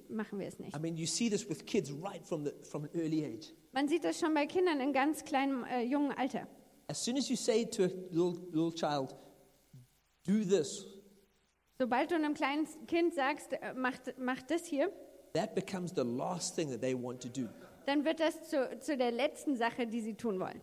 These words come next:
Speaker 2: And it's very obvious in ch-, little children.
Speaker 1: Und bei kleinen Kindern ist es ganz offensichtlich.
Speaker 2: As we grow up, we learn how to kind of disguise that in our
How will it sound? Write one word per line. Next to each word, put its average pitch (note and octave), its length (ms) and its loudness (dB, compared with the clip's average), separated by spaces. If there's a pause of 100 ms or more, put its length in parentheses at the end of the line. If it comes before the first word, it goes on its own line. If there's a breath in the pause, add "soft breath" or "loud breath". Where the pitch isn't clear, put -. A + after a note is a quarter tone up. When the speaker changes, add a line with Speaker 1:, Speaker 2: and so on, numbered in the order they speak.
(140)
Speaker 2:
And D#3+ 160 -2
it's D#3 180 -2
very G#3+ 340 8
obvious G3 400 4
in D3+ 220 0
ch-, - 140 -12
little D3+ 200 2
children. D3 480 0 (300 loud breath)
Speaker 1:
Und A#3+ 300 0
bei C4 140 4
kleinen C4+ 280 0
Kindern E4+ 320 2
ist - 160 -6
es C#4+ 160 -2
ganz C#4+ 220 0
offensichtlich. C4 800 0 (100)
Speaker 2:
As A3+ 240 2
we C4+ 80 4
grow G3+ 300 6
up, F#3+ 180 0
we E3+ 100 2
learn F3+ 360 2
how F3+ 160 0
to F3+ 80 0
kind E3 200 -4
of D#3 100 -6
disguise D#3+ 640 -2
that A#2 380 -12
in B2 120 -8
our A2+ 120 -10